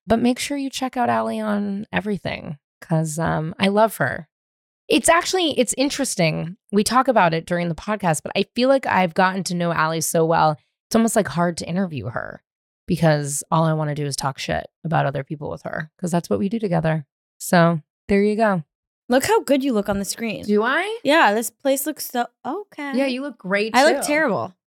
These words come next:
Speaker 1: When am I coming on your show?
Speaker 2: I know,
Speaker 1: If you
Speaker 2: you
Speaker 1: say
Speaker 2: keep
Speaker 1: one more time
Speaker 2: asking.
Speaker 1: that your team needs to reach out to me,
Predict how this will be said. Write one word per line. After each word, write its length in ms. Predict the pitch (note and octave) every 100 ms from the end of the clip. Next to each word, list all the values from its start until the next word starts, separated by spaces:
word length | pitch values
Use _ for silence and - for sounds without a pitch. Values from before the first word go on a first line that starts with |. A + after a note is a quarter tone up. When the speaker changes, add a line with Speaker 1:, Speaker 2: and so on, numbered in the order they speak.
| -
Speaker 1:
When 160 | G#3+
am 100 | C4
I 140 | A#3 B3+
coming 260 | B3+ A#3
on 140 | G#3 G3
your 120 | A3+
show? 400 | - E3 D3 F3 _ _ -
Speaker 2:
I 100 | B3+
know, 100 | D4+ C4+
Speaker 1:
If 80 | C#4+
you 40 |
Speaker 2:
you 80 | C4+
Speaker 1:
say 120 | F4+
Speaker 2:
keep 80 | F#4+ D4
Speaker 1:
one 160 | -
more 140 | A3+ B3
time 300 | C4 C#4 G#3
Speaker 2:
asking. 340 | A3 G3+ G3 G#3+
Speaker 1:
that 120 | G#3+
your 180 | G#3 F#3
team 560 | - - G3 F#3 G3+
needs 240 | G3 F3 -
to 100 | F3
reach 220 | E3 -
out 260 | C#3 C#3+ -
to 120 | F#3
me, 240 | G3 G3+